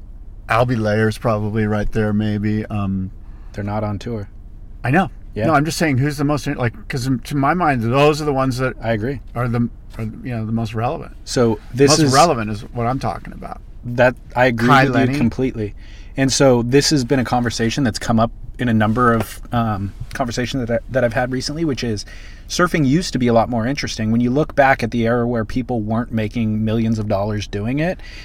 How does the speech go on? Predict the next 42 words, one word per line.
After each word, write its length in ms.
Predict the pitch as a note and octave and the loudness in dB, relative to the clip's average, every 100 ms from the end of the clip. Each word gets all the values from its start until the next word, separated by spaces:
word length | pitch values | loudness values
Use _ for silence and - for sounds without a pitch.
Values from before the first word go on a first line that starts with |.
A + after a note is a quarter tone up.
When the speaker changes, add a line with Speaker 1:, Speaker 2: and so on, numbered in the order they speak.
| - - | -14 -4
Speaker 2:
they 200 | B2 C3 | 2 4
worked 360 | B2+ C3+ C3+ - | 4 2 0 -2
real 300 | G#2+ A#2 C#3 | -2 0 0
jobs 720 | A#2 G2 F#2 A2 C#3 - - | 0 0 0 -2 -4 -8 -6
and 120 | A#2 A2 | -4 -2
had 240 | A2 G#2 | -2 -2
real 200 | G#2+ A2+ | -2 -4
struggles 520 | - - G#2 G#2 G2 | -4 -2 -2 -2 -4
in 140 | G#2 G2+ | -4 -4
life 360 | G2 G#2 A2+ A2+ | -4 -4 -6 -4
and 300 | A2+ G#2 G#2 | -2 -2 0
didn't 260 | C3 D3+ | 2 2
spend 420 | - - A#2+ A2 - - - | 0 -2 0 0 -2 -8 -2
all 300 | A2+ A2 A2+ | 2 2 2
year, 440 | A2 G#2+ G#2 G2+ - - - - - - | 0 -2 -2 -4 -8 -16 -16 -16 -16 -10
you 220 | B2 B2+ A#2 | -4 0 2
know, 100 | G#2+ | 0
traveling 840 | - B2+ A2 A#2 A#2 A2+ A2 G#2+ - | 0 2 2 2 0 0 -2 -4 -8
to 80 | - | -6
the 80 | A2 | -2
best 260 | G#2 - | -2 -2
waves 300 | A#2 G#2 G2+ | -4 -4 -4
on 100 | A2 | -4
the 60 | G#2 | -6
planet 480 | - A2 G#2+ A2 A2+ | -6 -4 -2 -4 -4
and 160 | A#2+ A2+ | -2 -2
then 140 | A2 | 0
just 320 | G2+ G#2 G#2 - | -2 -2 -4 -4
surfing 460 | - A2+ G#2 B2 | -4 -4 -4 -2
those 260 | A#2 A#2 A2 | -2 -2 -4
waves 280 | A#2+ A#2+ A#2 | -4 -4 -6
once 260 | G#2+ G2+ | -8 -6
they 140 | G#2+ G#2 | -8 -6
arrived 380 | G2 F#2 G2+ A#2+ | -6 -6 -8 -6
in 60 | |
that 180 | A#2 A2+ | -4 -4
location. 540 | B2 A#2 B2 - C#3+ D3+ - - - - | -8 -8 -8 -8 -8 -8 -12 -14 -8 2
They 120 | C3+ | 6
actually 400 | B2 A#2+ B2+ G#2+ | 8 6 0 -2
struggled, 720 | - - B2 A#2 B2 C#3 D3 - - - | -2 -4 2 4 4 2 0 -4 -14 -10
spent 420 | - - C3 A#2 | -2 4 4 4
probably 640 | - B2+ B2+ A#2+ B2 A2+ | 6 8 6 4 2 0